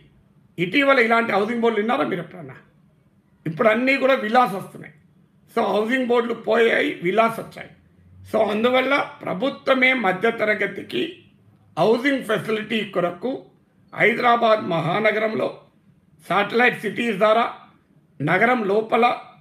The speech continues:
housing board colonies ఏర్పాటు చేయాలి. Middle క్లాస్కు affordable housing ఉండాలి. హైదరాబాద్లో, um, pedestrians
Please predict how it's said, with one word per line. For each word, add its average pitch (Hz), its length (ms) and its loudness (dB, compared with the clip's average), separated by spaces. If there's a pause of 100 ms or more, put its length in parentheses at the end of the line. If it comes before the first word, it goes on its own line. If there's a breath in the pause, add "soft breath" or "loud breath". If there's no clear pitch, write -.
(200)
housing 226 380 0
board 226 220 0
colonies 202 540 -2
ఏర్పాటు 190 540 -4
చేయాలి. 175 340 0 (560 soft breath)
Middle 220 420 0
క్లాస్కు - 400 -2 (160)
affordable 247 600 0 (160)
housing 214 360 0
ఉండాలి. 180 500 -2 (1040)
హైదరాబాద్లో, 240 840 4 (1400)
um, 175 340 -2 (140)
pedestrians 254 760 0